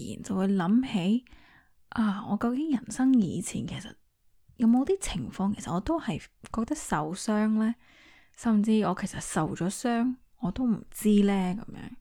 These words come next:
噉呢個呢，就令我諗起，即係用一個唔同嘅角度去睇返我自己嘅中學歷程啦。噉我喺呢個 podcast 裏面都有同大家分享過，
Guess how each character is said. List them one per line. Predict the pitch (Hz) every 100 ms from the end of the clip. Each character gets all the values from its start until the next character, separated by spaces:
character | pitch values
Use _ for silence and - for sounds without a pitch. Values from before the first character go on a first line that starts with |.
| - - - - - -
噉 | 330
呢 | 403
個 | 339
呢， | 208 202 214
就 | 165 - - - _ _ -
令 | 196 180 170 160
我 | - 107 165
諗 | 160 147 202
起， | 196 139 131 190
即 | 226 254
係 |
用 | 247 196
一 | 240
個 | 202
唔 | 196
同 | - 131
嘅 | 160
角 | - 156
度 | 170 165
去 | 170
睇 | - 170
返 | 214
我 | 202
自 | 202 151
己 | 156 170
嘅 | 233
中 | - 196 190
學 | 196 - - 214
歷 | - -
程 | - 233 -
啦。 | - - - - - - - - -
噉 | 370 440
我 |
喺 | 285 208
呢 | 233 294
個 | 285 190 -
podcast | - 262 - - 247 240 -
裏 | 165
面 | 165 160 -
都 | 196
有 | 202 170 -
同 | - - - -
大 | 208 190
家 | 196 185
分 | - 190 185 185
享 | 180 151
過， | - -